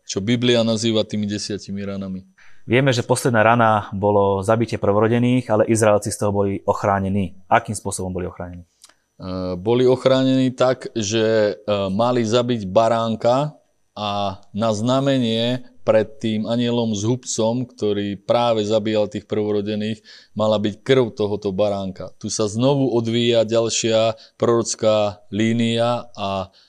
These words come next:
Speaker 1: Božie zjavenie a poukaz na skutočnú duchovnú večnú záchranu, e,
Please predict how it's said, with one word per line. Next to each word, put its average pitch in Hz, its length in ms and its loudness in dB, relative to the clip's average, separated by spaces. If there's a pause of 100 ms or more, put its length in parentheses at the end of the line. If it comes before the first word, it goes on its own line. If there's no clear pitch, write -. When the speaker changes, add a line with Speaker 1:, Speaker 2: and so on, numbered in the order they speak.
(180)
Speaker 1:
Božie 113 360 0
zjavenie 110 880 0
a 98 120 -4
poukaz 107 840 0
na 107 520 -2 (200)
skutočnú 110 840 -2
duchovnú 101 960 -4
večnú 104 480 -4
záchranu, 98 640 -4
e, 95 140 -8